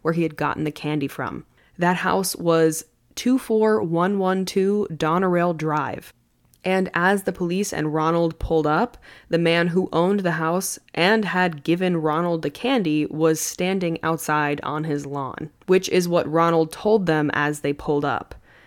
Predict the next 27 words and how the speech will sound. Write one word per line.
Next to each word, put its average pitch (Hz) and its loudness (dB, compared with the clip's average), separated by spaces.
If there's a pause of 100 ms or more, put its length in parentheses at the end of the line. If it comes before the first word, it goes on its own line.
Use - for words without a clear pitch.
(400)
even 226 2
though 214 4
he 190 0
had 165 2
previously 208 2
told 185 2
them 151 2
that 156 -2
he 151 0
hadn't 175 0
seen 165 0
a 151 -4
face, 165 0 (100)
just 165 -2
an 156 0
arm. 120 -4 (280)
But 170 6
as 180 4
they're 196 2
pulling 175 2
up 165 0
and 156 0
they 160 0
see 170 -6
this 151 -4
man, 143 -2
Ronald 143 -2